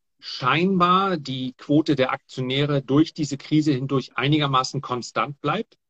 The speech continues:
Das liegt meines Erachtens daran, dass viele jüngere Anleger in den letzten zwei, drei Jahren,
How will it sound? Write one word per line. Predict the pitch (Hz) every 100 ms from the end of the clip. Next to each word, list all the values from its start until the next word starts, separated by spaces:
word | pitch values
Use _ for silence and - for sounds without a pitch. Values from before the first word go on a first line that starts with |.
| _ _ _ _ _ _ _ _ _
Das | 120 -
liegt | 147 143
meines | 117 151 175
Erachtens | 147 143 - 135 -
daran, | 127 131 139 131
dass | 123 117 -
viele | - - 139 131 120
jüngere | 107 113 165 196 151 -
Anleger | 127 147 135 135 131
in | 135
den | 123 120
letzten | 127 - - - 139 135
zwei, | 135 123
drei | 127 120
Jahren, | 120 117 120 123 120